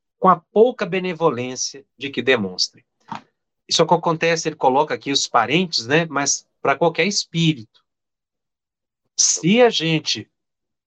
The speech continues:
diminui o valor da reunião mediúnica, se a questão é de resolver problemas da vida material, o processo judicial difícil,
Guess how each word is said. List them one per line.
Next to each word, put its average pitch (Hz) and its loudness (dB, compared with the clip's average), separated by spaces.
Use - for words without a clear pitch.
diminui 185 2
o 202 -4
valor 170 -2
da 202 -2
reunião 175 -4
mediúnica, 147 -6
se - 0
a 175 6
questão 160 -2
é 135 2
de 135 -6
resolver 156 0
problemas 185 -2
da 135 0
vida 151 -2
material, 135 -2
o - -10
processo 156 0
judicial 131 0
difícil, - -2